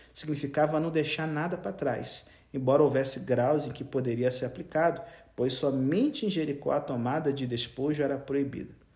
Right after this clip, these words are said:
O único elemento normativo nesse capítulo é o comando contra cavalos e carruagens, mas isso parece adotar uma visão muito estreita.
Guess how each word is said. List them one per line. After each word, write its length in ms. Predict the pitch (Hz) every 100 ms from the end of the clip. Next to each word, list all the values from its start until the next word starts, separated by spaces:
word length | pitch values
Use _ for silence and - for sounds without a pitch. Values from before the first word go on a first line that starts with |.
| - - - _ -
O 60 |
único 480 | 160 233 254 262 - -
elemento 520 | 160 165 139 151 -
normativo 720 | 143 156 143 139 - 147 127 - -
nesse 320 | 123 123 -
capítulo 720 | 120 - 143 147 - 110 -
é 80 | 127
o 140 | 131 139
comando 640 | - 165 147 160 208 185
contra 400 | - 151 151 143
cavalos 640 | - 113 117 170 208 185
e 40 | 175
carruagens, 800 | 170 175 170 107 101 - - - - - _
mas 220 | 123 120
isso 160 | 165 -
parece 360 | 135 147 151
adotar 280 | 143 131 139
uma 140 | 147
visão 200 | 135 131
muito 200 | 139 143
estreita. 500 | - - 156 139 -